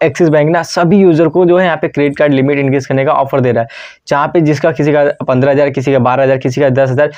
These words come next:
यहाँ तक कि भाई पाँच हज़ार भी लिमिट इंक्रीज करने के लिए ऑफर दिया था। Recently हमारे बहुत सारे सब्सक्राइबर, हमारे बहुत सारे सब्सक्राइबर थे जिनका लिमिट इंक्रीज हुआ है। अगर आज की वीडियो में बात करें कैसे आप लिमिट इंक्रीज कर सकते हो and कैसे चेक कर सकते हो कि आपको लिमिट इंक्रीज का ऑफर मिला है या नहीं मिला है,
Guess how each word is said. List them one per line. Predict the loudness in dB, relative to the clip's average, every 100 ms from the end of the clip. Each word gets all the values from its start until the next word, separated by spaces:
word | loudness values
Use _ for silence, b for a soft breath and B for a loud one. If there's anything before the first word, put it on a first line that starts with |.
| B B -4
यहाँ | -2 -2
तक | -4
कि | -4
भाई | -2 -2
पाँच | 0 -2 0
हज़ार | 2 2
भी | 2
लिमिट | 2 0
इंक्रीज | 0 0
करने | -2 0
के | 2
लिए | 0
ऑफर | 0 0
दिया | 0 0
था। | -2 B B B
Recently | -4 0 2 2
हमारे | 2 0
बहुत | 0 0
सारे | 0 -2
सब्सक्राइबर, | -2 -2 0
हमारे | 2 0
बहुत | 2 0
सारे | 0 -2
सब्सक्राइबर | 0 0 0
थे | 2 2 2 2
जिनका | 2 2
लिमिट | 2 0 0
इंक्रीज | -2 0 2
हुआ | 2
है। | 2
अगर | 0 -2
आज | -4 -2
की |
वीडियो | 0 2
में | 2
बात | 0 0 -2
करें | -2
कैसे | -4 -2 -4
आप | -2
लिमिट | 0 2 2 0
इंक्रीज | 0 0
कर | 0 -2
सकते | 0 0
हो |
and | 0
कैसे | -2 -4
चेक | -2 -2 -2
कर |
सकते | -4 0
हो | 0
कि | 2 -2
आपको | -2 -2 0
लिमिट | 2 2 0
इंक्रीज | 0 0
का | 0 -2
ऑफर | 0 -2
मिला | 0 0
है | 0 0
या | 0
नहीं | 0
मिला | 0 0
है, | -2